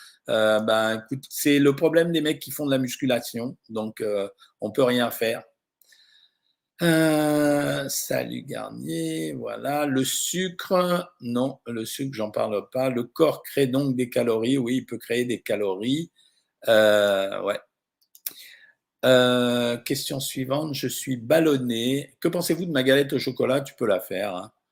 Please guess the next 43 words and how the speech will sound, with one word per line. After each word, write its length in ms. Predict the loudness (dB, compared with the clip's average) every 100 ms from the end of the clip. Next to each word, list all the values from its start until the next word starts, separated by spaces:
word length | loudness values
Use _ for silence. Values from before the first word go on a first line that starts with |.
| _ _ _ _ _ _ -8
Euh, 420 | -4 -2 -2 -6
tu 160 | -8 -6
peux 80 | 0
la 140 | 0
faire, 200 | 2 -2
ça 140 | -2 -4
me 60 |
dérange 240 | -4 -4 -4
pas 100 | -4
du 160 | -4
tout. 140 | -4 -4
Je 120 | -4
suis 200 | -4 -6
ballonné, 880 | 0 2 4 2 0 2 2 2 0
j'ai 140 | -4
une 100 | -6
colite, 380 | -2 0 0 0
ça 100 | -2
fait 140 | -2
deux 120 | -4
jours. 240 | 0 -2 -2 -12 -4
Alors, 180 | 0 2
quand 220 | 2 4
il 40 | 4
y 20 |
a 40 |
des 100 | 4
ballonnements, 460 | 4 2 2 0 0
on 100 | 0
essaye 300 | 0 -2 -2
d'utiliser 600 | -4 -6 -4 -2 2 2
des, 560 | 2 0 0 0 -4 _ _
des 260 | -10 -6 -4
antispato-, 640 | -4 -6 -4 -4 -4 -10 -10 -8
des 220 | -4 -4
antispasmodiques. 920 | -4 -8 -8 -8 -8 -8 -4 -6 -6 _ -20 _
C'est 160 | -4 -4
ce 80 |
qui 140 | -2 0
marche 240 | -2 -2
le 100 | -4
mieux, 240 | -4 -4
hein. 120 | -4